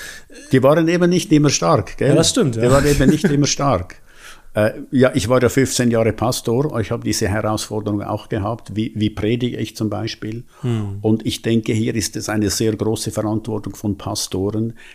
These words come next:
Speaker 1: wenn sie, ähm, wenn sie schwierige Themen in einer gewissen Breite bearbeiten.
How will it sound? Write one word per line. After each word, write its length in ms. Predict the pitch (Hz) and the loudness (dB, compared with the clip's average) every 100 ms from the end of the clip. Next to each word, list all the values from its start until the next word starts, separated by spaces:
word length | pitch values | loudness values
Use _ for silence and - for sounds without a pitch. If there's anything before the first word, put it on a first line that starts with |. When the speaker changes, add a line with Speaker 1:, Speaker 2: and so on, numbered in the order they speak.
| - | -16
Speaker 1:
wenn 320 | 90 104 107 101 | -2 2 2 2
sie, 440 | - 101 101 98 - - - | 0 -2 -2 -4 -10 -16 -8
ähm, 420 | 98 95 92 90 - - _ - _ - | -6 -2 -2 -4 -14 -20 _ -20 _ 0
wenn 160 | 113 | 2
sie 160 | 127 113 | 2 0
schwierige 540 | 107 120 131 - 110 | 2 0 0 0 -2
Themen 440 | - 110 123 117 110 | -2 0 0 0 0
in 140 | 107 | -2
einer 220 | 101 101 | -2 -2
gewissen 500 | 107 107 - 104 92 | -4 -4 -2 -2 -2
Breite 540 | 85 90 98 - 98 90 _ _ | -2 -2 -6 -6 -8 -8 _ _
bearbeiten. 960 | - 85 87 87 - 85 87 - 90 | -10 -8 -8 -8 -10 -12 -14 -12 -12